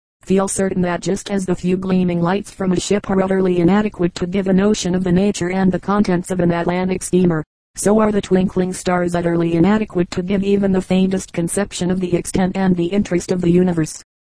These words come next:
We merely see self-luminous bodies, but of the multitudes of objects and the elaborate systems of which these bodies are only the conspicuous points we see nothing and we know very little.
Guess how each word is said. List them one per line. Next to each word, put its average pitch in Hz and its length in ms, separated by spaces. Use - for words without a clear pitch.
We 180 160
merely 190 380
see 190 220
self-luminous 180 880
bodies, 180 500
but 180 160
of 175 80
the 175 80
multitudes 196 680
of 190 140
objects 208 480
and 196 220
the 175 140
elaborate 185 480
systems 202 460
of 190 140
which 202 220
these 175 240
bodies 190 420
are 185 160
only 196 340
the 190 120
conspicuous 180 760
points 185 380
we 185 140
see 180 260
nothing 185 420
and 190 180
we 175 160
know 175 200
very 180 320
little. 175 280